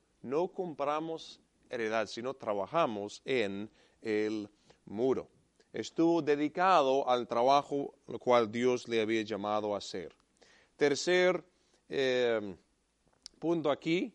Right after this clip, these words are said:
ya lo leímos, verso dieciséis, requirió a sus siervos a trabajar. Miren lo que dice el final del verso dieciséis. "Y todos mis criados juntos estaban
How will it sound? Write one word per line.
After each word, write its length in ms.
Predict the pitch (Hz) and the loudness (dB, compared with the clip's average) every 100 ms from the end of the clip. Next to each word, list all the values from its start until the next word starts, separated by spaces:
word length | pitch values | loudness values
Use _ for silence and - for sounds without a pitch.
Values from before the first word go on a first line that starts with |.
| _ | _
ya 220 | - 123 | 0 2
lo 160 | 139 127 | 4 4
leímos, 340 | 135 156 139 | 2 2 0
verso 220 | 120 135 | 0 0
dieciséis, 600 | 131 117 123 151 185 - - _ _ | -2 -6 -2 -2 -4 -10 -18 _ _
requirió 1040 | 135 151 156 - 156 185 240 175 175 226 165 | -2 2 2 0 2 6 8 8 8 6 4
a 140 | 156 | 2
sus 320 | - 170 156 | 2 0 0
siervos 1000 | - 262 240 202 160 202 269 - - - _ _ _ _ _ _ | -2 2 4 4 4 4 2 -2 -10 -14 _ _ _ _ _ _
a 100 | 123 | -16
trabajar. 680 | - 143 160 165 214 254 127 - - | -4 2 4 4 4 2 2 -4 -4
Miren 200 | 151 214 | 2 4
lo 80 | 233 | 4
que 140 | 180 | 4
dice 240 | 160 175 | 4 4
el 80 | 196 | 0
final 320 | - 151 139 | 0 0 2
del 100 | 143 | 2
verso 220 | 131 139 135 | 0 -2 -4
dieciséis. 840 | 143 156 240 185 - - - - _ _ _ _ _ | -8 -4 -4 -4 -6 -10 -14 -18 _ _ _ _ _
"Y 220 | 185 175 131 | 0 2 2
todos 800 | - 214 233 247 254 262 - 165 | 6 12 12 12 10 6 2 2
mis 280 | 175 151 | 4 4
criados 840 | - 160 165 196 208 214 220 190 - | 2 4 8 10 10 10 8 4 -6
juntos 1080 | - 233 277 233 143 131 131 165 208 - - - _ _ - | -2 2 4 4 2 2 4 4 2 -6 -14 -18 _ _ 0
estaban 1040 | 143 131 - - 156 170 185 190 196 | 4 4 0 2 8 10 10 8 4